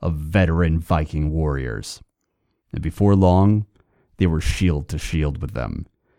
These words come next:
clashing spears and swords with the Vikings. And we're told that the Fyrd of Kent fought stoutly, but they were clearly waiting for support.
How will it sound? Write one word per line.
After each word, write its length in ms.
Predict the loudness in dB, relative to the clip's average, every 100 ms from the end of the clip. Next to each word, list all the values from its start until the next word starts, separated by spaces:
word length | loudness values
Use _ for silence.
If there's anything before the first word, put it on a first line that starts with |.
| _
clashing 540 | -4 2 4 4 4 2
spears 640 | 2 2 4 6 6 4
and 160 | 2 0
swords 640 | 0 2 4 4 2 -6 -4
with 140 | -2 -2
the 80 |
Vikings. 760 | -2 -2 -2 -4 -8 -8 -10 -14 _ _ _ _ _ _
And 140 | 2 2
we're 80 |
told 380 | 4 4 4 4
that 120 | 0
the 80 | -4
Fyrd 360 | -4 2 4 2
of 140 | -2
Kent 340 | 0 0 0 -2
fought 340 | -4 -4 -4
stoutly, 840 | -4 0 0 0 -2 -10 -12 -14 _ _ _ _ _ _ _ _
but 120 | -4
they 80 | -2
were 120 | -2
clearly 760 | -4 -10 0 4 4 2 -6 -12 _ _
waiting 320 | -2 0 0
for 140 | -2 -4
support. 560 | -4 -4 -4 -4 -10